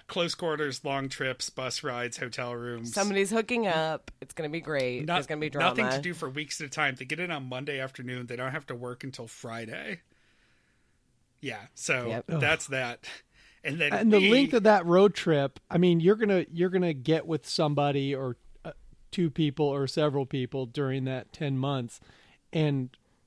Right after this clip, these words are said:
Speaker 3: how could it not be awkward? Like, you're in month seven and you've hooked up with a couple of these people and now you hate each other. And you still
Speaker 1: Yep.
Speaker 3: have to go out and, like,
Speaker 1: Oh, yeah.
Speaker 3: solve, solve crimes,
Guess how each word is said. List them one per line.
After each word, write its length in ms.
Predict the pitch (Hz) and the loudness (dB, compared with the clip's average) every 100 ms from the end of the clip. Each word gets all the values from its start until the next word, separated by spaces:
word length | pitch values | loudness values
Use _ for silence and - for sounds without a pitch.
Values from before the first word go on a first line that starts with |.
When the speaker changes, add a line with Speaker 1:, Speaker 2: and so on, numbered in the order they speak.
| _ _ | _ _
Speaker 3:
how 220 | - 190 247 | -6 0 0
could 200 | 285 233 | 2 -2
it 100 | 160 | 0
not 280 | 165 170 | 0 0
be 120 | 151 143 | -2 -2
awkward? 340 | 139 143 139 | 0 0 0
Like, 240 | 151 143 | 0 2
you're 140 | 208 214 | 6 8
in 80 | 202 | 8
month 260 | 190 175 | 4 2
seven 540 | - - 156 123 110 117 | -4 4 4 4 0 -4
and 100 | 123 | -4
you've 160 | 120 | -4
hooked 220 | 143 120 131 | -4 -4 -4
up 140 | - | -6
with 80 | 127 | -6
a 60 | |
couple 320 | 131 135 - 127 | -6 -6 -6 -6
of 60 | |
these 180 | 120 120 | -6 -8
people 420 | - 123 117 123 | -6 -6 -4 -4
and 160 | 123 131 | -4 -2
now 140 | 143 | 0
you 160 | 143 127 | 0 0
hate 220 | 131 123 | 0 -2
each 180 | 117 - | -4 -8
other. 300 | 98 98 135 _ _ _ _ - | -10 -10 -14 _ _ _ _ -6
And 60 | 147 | -4
you 80 | |
still 160 | 127 139 | 0 2
Speaker 1:
Yep. 80 | 139 | 2
Speaker 3:
have 100 | 127 | 0
to 60 | |
go 180 | 120 131 | -2 0
out 220 | 127 123 | 2 0
and, 100 | 135 123 | -2 -4
like, 100 | 123 | -2
Speaker 1:
Oh, 60 | |
yeah. 220 | 120 110 - - | -4 -8 -12 -8
Speaker 3:
solve, 420 | - 139 135 110 _ - | 0 2 2 -2 _ -6
solve 440 | - 139 131 - | 0 0 0 -4
crimes, 580 | - 135 123 113 110 - | -2 -2 0 -4 -6 -10